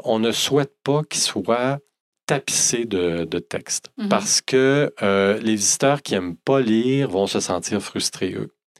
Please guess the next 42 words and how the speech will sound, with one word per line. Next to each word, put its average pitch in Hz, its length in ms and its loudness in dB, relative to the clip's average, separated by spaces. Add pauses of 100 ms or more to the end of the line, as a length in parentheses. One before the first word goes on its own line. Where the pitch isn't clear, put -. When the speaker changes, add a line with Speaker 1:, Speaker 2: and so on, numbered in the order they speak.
Speaker 2:
Ok. 220 140 -4
Speaker 1:
Eux, 110 60 2
ils 104 80 2
vont 98 180 0
dire, « 101 380 0
Ben, 90 320 0
moi, 101 420 0
je, 80 200 -6 (600)
il - 40 -6
y - 20 -4
a 92 60 -4
que 113 100 -2
des 101 160 -2
textes 98 300 -4
dans 95 60 0
cette 101 200 -6
exposition-là », 95 1080 -4 (180)
ce - 80 -10
qui - 80 -4
est 98 40 -4
pas 95 120 -2
vrai, 92 280 0
là, 135 160 2
Speaker 2:
Mhm. 202 120 0 (320)
Speaker 1:
mais 90 320 0
ils 87 80 -6
n'ont 95 140 0
vu 95 180 -6
que - 100 0
ça. 113 280 -2 (560)
Et 90 480 -2
ils 85 60 -6
se 104 140 0
sentent, 90 400 -4
euh, 101 720 -8
inconfortables 101 720 -4
à 92 80 -10
cause - 220 -14
de 107 100 -10
ça. - 140 -10 (200)
Speaker 2:
OK. 196 120 -6
Speaker 1:
Ouais. 202 120 -10